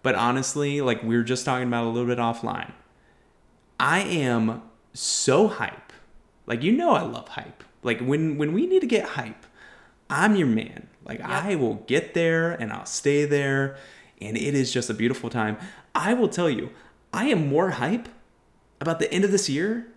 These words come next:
Speaker 1: and next year and the year after that than I've ever been before.
Speaker 2: Wow.
Speaker 1: Like, we finally, we finally know what's going on everywhere, and it feels amazing.
Speaker 2: I'm hopeful that these
Speaker 1: Like,
Speaker 2: deadlines make it.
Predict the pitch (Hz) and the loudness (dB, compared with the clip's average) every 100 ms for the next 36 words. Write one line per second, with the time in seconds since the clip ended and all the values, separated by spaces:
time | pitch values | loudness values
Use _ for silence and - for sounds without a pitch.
0 | - 139 135 143 - - 240 247 - 135 | -6 -2 -2 -2 -4 -2 -2 -4 -4 -4
1 | 147 190 165 - 123 117 139 160 123 110 | -2 -2 -4 -6 -4 -2 -2 -2 -2 -2
2 | - 147 127 104 - - - - - _ | -2 0 0 -2 -6 -12 -12 -14 -20 _
3 | _ - 214 240 262 254 247 220 175 202 | _ -10 0 4 6 6 6 4 4 6
4 | 233 240 175 131 107 110 - 185 - - | 8 8 6 4 2 -2 -4 -4 -2 0
5 | 233 247 240 233 214 208 190 160 165 - | 2 4 4 4 4 4 4 2 0 0
6 | 190 190 190 196 143 113 117 135 - _ | 2 2 2 0 -2 -2 -8 -14 -18 _
7 | _ _ - 202 196 139 110 - - - | _ _ 0 2 4 4 2 -4 -14 -20
8 | _ _ 156 160 - - 214 208 185 - | _ _ -2 -2 -4 -2 2 2 2 -2
9 | 175 185 190 214 208 131 - - - _ | -2 0 2 4 4 2 -4 -8 -20 _
10 | _ _ _ _ _ _ _ _ _ - | _ _ _ _ _ _ _ _ _ -6
11 | 226 262 349 339 285 254 262 _ _ _ | -2 4 4 2 -4 -4 -8 _ _ _
12 | _ _ _ - 180 214 208 196 - - | _ _ _ -6 -6 -2 -2 0 -2 -2
13 | 277 233 226 220 214 196 - - 196 208 | -2 0 -2 -2 -6 -12 -16 -12 -12 -10
14 | 202 | -12